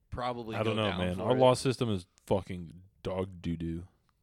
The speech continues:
Speaker 1: I think, I think as far as murder goes, if you don't even know the person, then you're pretty much already out of the running.
Speaker 2: But, um, no, that, uh, yeah, that's, like, my biggest fear is, like, walking in on, like, my
Speaker 1: Oh,
Speaker 2: parents or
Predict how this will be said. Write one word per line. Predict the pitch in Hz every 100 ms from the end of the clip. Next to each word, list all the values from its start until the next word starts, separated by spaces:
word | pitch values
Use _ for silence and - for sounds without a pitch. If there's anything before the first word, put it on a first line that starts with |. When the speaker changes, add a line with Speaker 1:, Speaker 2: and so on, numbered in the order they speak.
| _
Speaker 1:
I | 101
think, | 104 - 104 92 - -
I | 120
think | 131 120
as | 110 -
far | 113 98
as | 101
murder | 104 98 95 92
goes, | 95 90 90 101
if | 101
you | 107
don't | 107 107
even | 95 95
know | 92 92
the | 95
person, | - 98 107 101
then | 98
you're | 98
pretty | 104 113 101
much | 95 -
already | 101 95 98 95
out | 92
of | 92
the | 90
running. | 92 92 95 101 _ _ _ _
Speaker 2:
But, | 101 92
um, | 87 85 82 69 - _ _ _
no, | 110 104 82
that, | 85
uh, | 104 95
yeah, | 87 90 78 - 87
that's, | 90
like, | 90 90 - 90
my | 101 92 87
biggest | 87 85 80 -
fear | 73 65 -
is, | 80 -
like, | 67 - _
walking | 175 180 - 101
in | 90 82
on, | 85
like, | 85 - _ -
my | 117 104 87
Speaker 1:
Oh, | -
Speaker 2:
parents | 107 98 98
or | 98